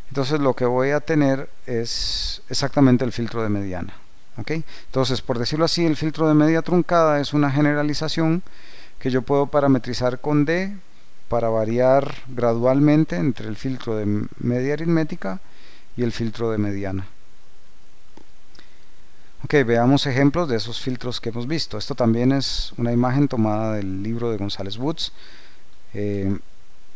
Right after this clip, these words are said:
<clears throat> están generadas a partir de,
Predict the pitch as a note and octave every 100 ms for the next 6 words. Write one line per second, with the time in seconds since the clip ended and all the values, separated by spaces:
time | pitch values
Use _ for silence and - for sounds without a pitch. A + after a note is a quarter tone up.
0 | - D#3+ D#3+ D3 - - C3+ A2+ A#2 C3+
1 | - C3+ C#3+ D3 C3+ G#2+ G#2 - - -
2 | - - C#3 C3+ B2 C3+ E3+ F3 C#3 G#2+
3 | A#2 - C3+ B2+ B2+